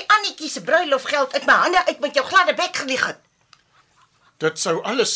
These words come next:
Speaker 2: kastig om die helfte gewees het. En die storie van die vyf pond wat nie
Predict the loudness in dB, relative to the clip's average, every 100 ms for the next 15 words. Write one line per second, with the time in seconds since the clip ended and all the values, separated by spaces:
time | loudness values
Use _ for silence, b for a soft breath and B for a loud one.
0 | -4 -4 -4 -4 -4 -6 -8 -6 -6 -2
1 | 0 0 -2 -10 -10 -10 -10 -8 -8 -12
2 | -16 _ _ _ b b b -16 -14 -8
3 | -6 -6 -4 -2 0 -2 -8 b -12 -8
4 | -6 -6 -4 -4 -6 -6 -4 -4 -4 -8
5 | -6 -6